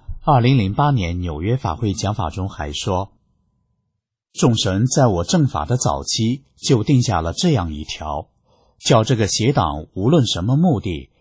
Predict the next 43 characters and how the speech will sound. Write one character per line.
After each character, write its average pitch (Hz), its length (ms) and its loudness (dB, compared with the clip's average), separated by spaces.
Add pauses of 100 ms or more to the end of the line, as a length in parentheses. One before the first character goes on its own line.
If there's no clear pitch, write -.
(160)
他 117 180 0
干 170 220 2
的 87 100 -2
什 - 180 -8
么 98 140 -2
事， - 380 -2 (320)
结 117 260 2
果 82 340 -2
都 151 140 4
是 135 200 0
在 120 200 0
帮 139 280 2
我 82 280 -2
与 76 160 -6
大 143 220 -2
法 78 160 -6
弟 135 180 2
子。 73 320 -8 (520)
所 110 280 0
以 73 280 -2 (180)
中 - 220 2
共 117 140 0
邪 110 240 2
党 90 220 0
想 82 260 -2
要 117 140 0
干 120 240 0
什 - 140 -8
么 90 140 -4
坏 127 260 -2
事， 78 380 -4 (320)
他 127 200 0
只 90 180 -4
要 117 180 0
一 73 200 -8
干 90 380 0 (140)
就 127 240 0
是 123 180 0
个 80 160 -4
败 104 320 0
事、 73 420 -4
丑 67 360 -8
事。 - 360 -4